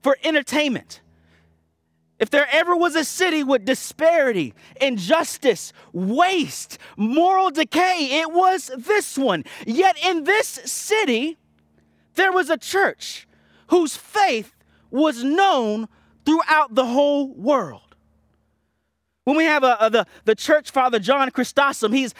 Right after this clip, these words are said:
he's from the fourth century. He's commenting on the church in Rome. He says, "Those who proclaim the gospel were poor and common men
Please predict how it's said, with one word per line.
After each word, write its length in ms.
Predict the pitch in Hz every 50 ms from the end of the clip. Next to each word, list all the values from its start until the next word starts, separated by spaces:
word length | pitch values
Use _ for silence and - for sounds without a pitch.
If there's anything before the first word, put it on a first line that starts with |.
| - -
he's 160 | - 262 247 -
from 140 | 277 262
the 60 | 247 226
fourth 280 | - 269 285 269 240
century. 320 | - - 294 269 - 262 254
He's 160 | 269 233 -
commenting 480 | - 254 294 302 302 294 269 262 277
on 140 | 269 269 262
the 80 | 240 214
church 420 | - - 294 302 294 226 - - _ - - -
in 140 | 226 233 226
Rome. 240 | 262 269 285 269
He 60 | 277 269
says, 240 | - 269 233 - _ - - _
"Those 460 | - 175 269 302 330 359 359 349 - -
who 140 | 277 302
proclaim 580 | - - 254 220 - - - 269 294 302 302 277
the 100 | 254 233
gospel 640 | 196 247 269 262 247 - - - - 196 151 117 - _ _ _ _ _ -
were 140 | - 185 151
poor 580 | _ _ - - 311 302 254 170 135 107 95 _ _ _ _ _ _ _ _ _ -
and 160 | 175 170 156
common 560 | - - - 247 262 269 269 262 254 247 214 202
men 360 | 214 180 135 107 101 165